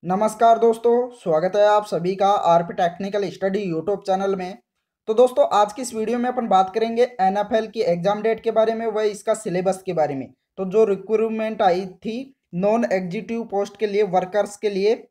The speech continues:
in marketing, transportation and various technical discipline दो हज़ार इक्कीस, इसकी पोस्ट आई थी, तो उसके बारे में चर्चा करेंगे, इसकी एग्जाम डेट के बारे में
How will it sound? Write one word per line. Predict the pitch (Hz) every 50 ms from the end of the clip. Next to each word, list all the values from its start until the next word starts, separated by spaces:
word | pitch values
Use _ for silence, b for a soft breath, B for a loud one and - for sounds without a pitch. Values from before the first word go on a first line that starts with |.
| _ _ _ - 175
in | 196 202
marketing, | 202 196 190 190 190 190 214 208 208 220 214 214
transportation | - 190 180 190 190 185 - 196 202 202 202 196 - - 208 202 202 - 214 208 226 247 - _ _ _ _ _ _ _ _ _ _ _ _ -
and | 175 202 214 208 175 139 - - 156 165
various | 190 202 202 208 220 226 233 233 - 240 233 233 226
technical | 202 190 - 208 214 220 214 - 226 233 240 226
discipline | 190 175 196 196 - 226 - 220 214 214 220 220 208
दो | 190 180 185
हज़ार | 185 202 196 190
इक्कीस, | 175 175 - 190 190 -
इसकी | 185 196 190 - - 226
पोस्ट | - - 208 208 214 - 214
आई | 190 190 185
थी, | 185 226 220
तो | 220 220 208 190
उसके | 175 175 - 220 202
बारे | 202 202 208
में | 208 196
चर्चा | - 202 175 170 214 202
करेंगे, | 208 202 208 214 214
इसकी | 202 - - 214
एग्जाम | 208 180 170 170 190 196 202 196
डेट | 214 214 208
के | - 220
बारे | 220 220 220 220
में | 226 247 311 -